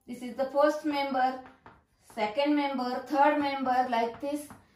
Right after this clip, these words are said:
These are the homologs of primary amine. Now their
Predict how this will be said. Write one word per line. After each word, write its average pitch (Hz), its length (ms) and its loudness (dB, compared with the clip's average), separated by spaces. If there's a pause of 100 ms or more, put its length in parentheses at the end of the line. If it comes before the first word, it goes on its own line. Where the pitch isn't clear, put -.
(140)
These 240 220 -8
are 233 260 4
the 226 220 -2 (220)
homologs 247 920 4 (540)
of 220 420 8 (560)
primary 262 720 -2 (260)
amine. 151 420 -2 (3750)
Now 262 220 8
their 220 300 4